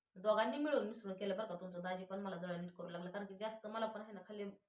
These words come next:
कारण की मशीनचं काम त्यासाठी तर मी केलेलं आहे. सहसा एवढं गिऱ्हाईक येत पण नाही बरं का. मी जास्त मशिनीपासून टाळाटाळ करते, कारण की, अं, आमच्या दोघी बहिणीला एकच दुकान हे झालेलं आहे उपलब्ध.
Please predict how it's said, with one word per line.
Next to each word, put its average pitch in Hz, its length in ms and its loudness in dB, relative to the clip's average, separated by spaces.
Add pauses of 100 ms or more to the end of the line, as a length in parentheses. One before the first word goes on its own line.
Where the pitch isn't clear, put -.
(220)
कारण 233 220 -2
की 240 80 -4
मशीनचं 247 400 -2
काम 240 220 -2
त्यासाठी 240 360 -6
तर 240 100 -8
मी 240 140 -2
केलेलं 196 440 -4
आहे. 220 220 -6 (1040)
सहसा 220 260 -2
एवढं 208 320 2
गिऱ्हाईक 208 320 0
येत 247 220 2
पण 277 140 -8
नाही 277 120 -2
बरं 285 140 0
का. 233 160 -6
मी 240 240 0
जास्त 247 280 -4
मशिनीपासून 240 880 -2
टाळाटाळ 202 520 2
करते, 196 260 -4
कारण 196 200 -2
की, 208 100 -8
अं, - 440 -14 (320)
आमच्या 240 300 4
दोघी 240 220 0
बहिणीला 220 380 2
एकच 220 340 -6
दुकान 180 540 -4
हे 170 120 -6
झालेलं 165 360 -4
आहे 170 100 -6
उपलब्ध. 175 400 -12